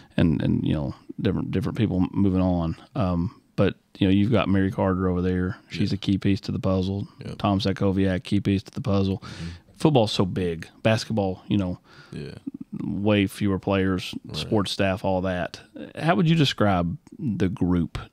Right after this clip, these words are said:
Speaker 1: And I don't mean just players, the whole deal.
Speaker 2: It's like the quote we always use, Enom, "It's not about me."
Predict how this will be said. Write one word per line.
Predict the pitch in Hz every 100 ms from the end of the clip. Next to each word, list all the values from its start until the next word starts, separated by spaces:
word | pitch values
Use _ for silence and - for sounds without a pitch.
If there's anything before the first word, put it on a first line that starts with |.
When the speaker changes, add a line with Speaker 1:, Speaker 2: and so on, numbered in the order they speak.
| -
Speaker 1:
And | 101
I |
don't | 135
mean | 160 165
just | 165 -
players, | 170 101 80 - -
the | 110
whole | 80 - 107 104 104 110 175
deal. | 87 71 50 - _ _ -
Speaker 2:
It's | 107 95 - - 82 -
like | 92
the | 92
quote | - 101 95
we | 90
always | 85 82
use, | 85 78
Enom, | 90 90 78 78 82
"It's | 87
not | 87 80
about | 73 71 76
me." | 73